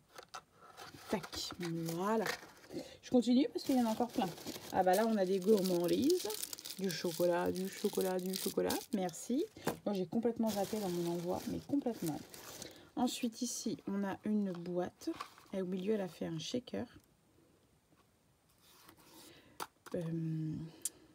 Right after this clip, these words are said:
un tigre. J'allais dire un lion. Non, c'est un tigre. Allez, j'ouvre. Qu'est-ce qu'elle a fait ? Ah, il me semble qu'elle avait dit une cuillère. Ouais, c'est ça. Une cuillère avec un,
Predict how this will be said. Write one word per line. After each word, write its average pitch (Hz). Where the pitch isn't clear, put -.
un 160
tigre. 185
J'allais 156
dire 151
un 151
lion. 160
Non, 214
c'est -
un 185
tigre. -
Allez, 180
j'ouvre. 175
Qu'est-ce -
qu'elle 185
a 175
fait ? 156
Ah, 214
il 247
me 220
semble 240
qu'elle 220
avait 220
dit 220
une 240
cuillère. 220
Ouais, 185
c'est 175
ça. -
Une 185
cuillère 208
avec 185
un, 175